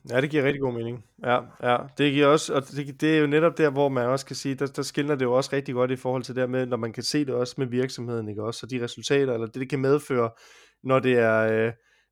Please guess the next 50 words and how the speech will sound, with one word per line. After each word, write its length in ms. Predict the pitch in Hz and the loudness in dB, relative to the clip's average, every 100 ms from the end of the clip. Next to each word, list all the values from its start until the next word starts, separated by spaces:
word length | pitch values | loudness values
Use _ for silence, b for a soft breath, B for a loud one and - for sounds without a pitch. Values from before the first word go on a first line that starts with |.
| 127 | 0
når 80 | |
der 80 | 127 | 2
måske 260 | 127 123 135 | 2 0 0
er 40 | |
dårlig 260 | 123 156 170 | 4 4 4
psykologisk 460 | - 113 113 113 | 0 -4 -4 -6
tryghed, 340 | - 127 127 123 | -4 -6 -4 -4
jamen, 200 | 110 107 | -4 -2
så 140 | - | 4
er 80 | 175 | 4
det 80 | 170 | 6
jo 100 | 147 | 4
også 140 | 127 | 4
kulturen, 600 | - 147 - 185 170 127 | -2 -4 0 2 4 2
det 60 | 123 | 0
jo 60 | |
lidt 240 | 123 143 - | 0 0 -2
falder 180 | 127 113 | -4 -2
tilbage 400 | - 110 127 143 - | -4 0 0 0 0
på 220 | 139 143 | -2 -2
i 100 | 139 | -4
virksomheden, 640 | 135 139 151 143 131 113 | -2 -2 -2 -4 -4 -6
ikke 140 | 104 107 | -6 -6
også? 160 | 113 - | -6 -8
I 40 | - | -6
forhold 260 | 123 123 | -2 -2
til, 300 | - 131 127 | -2 -2 -2
øh, 240 | 120 110 107 | 0 -2 0
hvad, 140 | 123 120 | 0 0
hvad 180 | 131 131 | 2 2
er 40 | |
det 120 | 131 | 2
egentlig, 260 | 147 139 131 | -2 -2 -4
der, 200 | 113 107 - _ - | -4 -6 -8 _ -2
der 60 | |
er 260 | 117 113 113 | 0 0 0
årsagen 480 | 120 135 - 117 113 | 0 -2 -2 -6 -6
til 160 | 135 | -6
det 100 | 131 | -4
her? 200 | 127 120 | -2 -2
Som 180 | 120 123 | -2 -4
for 60 | 139 | -2
eksempel 240 | 147 135 | 0 0
det 80 | 117 | 0
her 40 | |
med 140 | 110 107 | -2 -4
Volkswagen, 500 | 107 120 - 101 101 | -8 -8 -8 -10 -10
hvis 180 | 113 - | -12 -12
man 80 | 110 | -14
skulle 240 | - 113 | -10 -12